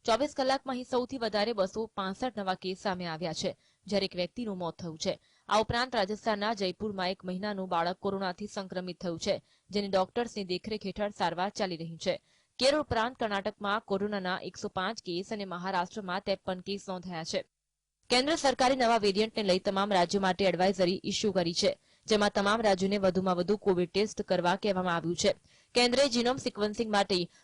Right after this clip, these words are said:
પોઝિટિવ સેમ્પલ્સ લેબમાં મોકલવાનો નિર્દેશ કર્યો છે.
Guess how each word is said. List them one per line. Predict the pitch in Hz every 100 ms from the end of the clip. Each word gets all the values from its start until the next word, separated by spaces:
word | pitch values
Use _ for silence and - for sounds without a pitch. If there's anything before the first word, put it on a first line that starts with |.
| -
પોઝિટિવ | 233 285 302
સેમ્પલ્સ | 294 254 233 226 226 220
લેબમાં | 220 202 220 214
મોકલવાનો | 196 196 196 190 175 - _ -
નિર્દેશ | 214 214 202 -
કર્યો | 190 175
છે. | 175 208